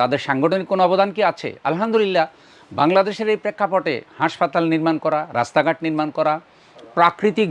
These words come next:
দুর্যোগে সাহায্য সহযোগিতা করা, এরকম বহু অবদান এদেশে ইসলামী সংগঠনের রয়েছে। সুতরাং প্রতিহিংসা নয়, ছাত্রছাত্রীদের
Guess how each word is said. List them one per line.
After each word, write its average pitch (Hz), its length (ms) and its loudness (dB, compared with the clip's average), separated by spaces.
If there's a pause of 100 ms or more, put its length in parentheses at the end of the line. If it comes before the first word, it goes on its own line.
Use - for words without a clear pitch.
দুর্যোগে 143 500 2 (500)
সাহায্য 208 320 2 (140)
সহযোগিতা 160 500 2
করা, 98 160 -4 (540)
এরকম 127 260 0 (100)
বহু 151 140 2 (120)
অবদান 131 320 4 (440)
এদেশে 110 340 -2 (400)
ইসলামী 180 320 2 (100)
সংগঠনের 120 500 -2
রয়েছে। 87 300 -12 (840)
সুতরাং 185 380 4 (200)
প্রতিহিংসা 269 680 4 (100)
নয়, 92 180 -4 (440)
ছাত্রছাত্রীদের 220 840 0